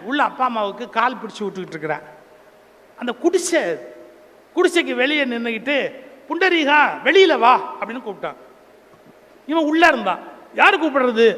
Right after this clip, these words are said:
அப்படின்னா, "நான் தான் பாண்டுரங்கர், பெருமாள் வந்திருக்கிறேன், உன்னுடைய சேவையை பாராட்டி உனக்கு நான் பாராட்டு சொல்றதுக்காக வந்திருக்கிறேன்."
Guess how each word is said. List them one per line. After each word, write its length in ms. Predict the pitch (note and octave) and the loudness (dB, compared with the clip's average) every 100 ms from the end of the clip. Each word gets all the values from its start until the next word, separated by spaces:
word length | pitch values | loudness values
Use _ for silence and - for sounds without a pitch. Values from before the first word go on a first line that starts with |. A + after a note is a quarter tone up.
| - | -2
அப்படின்னா, 400 | F#3+ G3 E3+ D3+ - - - - - | -2 -2 -2 -6 -10 -18 -20 -14 -2
"நான் 240 | C4+ D#4 | 0 2
தான் 220 | E4 D#4 | 2 2
பாண்டுரங்கர், 640 | B3+ C#4+ D#4 C#4 B3+ G#3 - - | 0 0 0 -2 -2 -4 -4 -8
பெருமாள் 360 | C4 D4 D4 - - | -6 0 0 -2 -6
வந்திருக்கிறேன், 640 | G3+ B3 C4+ A3 F#3 - - - - - - | -6 -6 -4 -2 -4 -6 -16 -20 -20 -20 -14
உன்னுடைய 340 | G#3 B3 A#3 A3 C4+ | -6 -4 -2 -2 0
சேவையை 420 | D4+ D4+ B3+ - | 2 2 -2 0
பாராட்டி 600 | A3 A#3 A#3 A#3 F4 F#4+ - - - | 0 2 0 -2 -4 -4 -12 -20 -10
உனக்கு 280 | G#3+ A#3+ A#3 | -6 -4 -4
நான் 180 | G#3 F#3+ | -4 -2
பாராட்டு 400 | - C#4+ C#4 A3 - | 2 2 2 -2 -8
சொல்றதுக்காக 440 | G#3+ G3+ G#3 A3+ | -8 -4 2 2
வந்திருக்கிறேன்." 480 | G3 F#3+ E3+ D#3+ | 2 -2 -2 -2